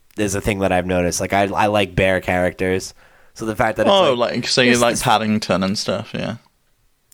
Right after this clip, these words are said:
Speaker 1: I did like Paddington a lot when I was growing up, yeah.
Speaker 2: Yeah.
Speaker 1: What, is that just, like,
Speaker 2: But,
Speaker 1: a British
Speaker 2: yeah, I
Speaker 1: dig,
Speaker 2: don't,
Speaker 1: or?
Speaker 2: I don't, no.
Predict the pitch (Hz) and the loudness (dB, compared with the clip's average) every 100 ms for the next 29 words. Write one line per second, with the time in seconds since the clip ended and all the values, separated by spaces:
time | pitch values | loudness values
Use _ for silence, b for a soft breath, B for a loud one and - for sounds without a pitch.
0 | - 151 160 190 320 - 127 113 113 120 | -2 0 4 4 4 2 0 -2 -4 -4
1 | 95 110 175 110 95 98 95 120 151 - | 0 2 2 -2 -4 -4 -2 -2 -4 -4
2 | 131 147 139 - _ _ 127 117 107 123 | -4 -4 -4 -12 _ _ -2 -2 -2 -8
3 | - - - - - - - - b b | -14 -20 -16 -16 -16 -20 -18 -12 b b
4 | b b b - - - - - - - | b b b -16 -18 -20 -20 -20 -20 -20
5 | - _ - 95 87 90 90 98 95 117 | -20 _ -2 0 0 -2 -2 0 2 0
6 | - - 117 - - - - 113 120 117 | 0 2 2 0 -6 -6 0 2 4 2
7 | 101 90 87 92 123 120 - _ _ 180 | 0 -2 -4 -6 -6 -8 -12 _ _ -16
8 | 175 147 170 185 | -10 -4 0 0